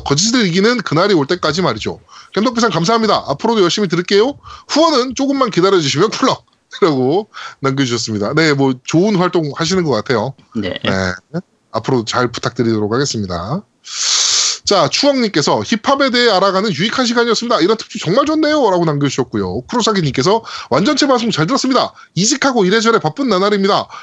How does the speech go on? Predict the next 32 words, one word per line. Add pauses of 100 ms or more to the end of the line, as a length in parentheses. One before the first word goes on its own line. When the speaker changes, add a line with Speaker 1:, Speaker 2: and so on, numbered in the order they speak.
(140)
Speaker 1:
이번
회사는
잘
선택한
듯인데",
오,
좋은
회사
들어가셨나봐요.
Speaker 2:
오,
다행이네요.
Speaker 1:
네. (160)
어,
그럼 (100)
후원을
해주셔야죠. (300)
Speaker 2:
네,
Speaker 1:
네.
Speaker 2:
위-,
위메이드는
아닌가
보네요.
Speaker 1:
<laughs>
네. (420)
자,
그럼
후원을
해주셔야
됩니다.
네. (400)
자,
게임박물관님께서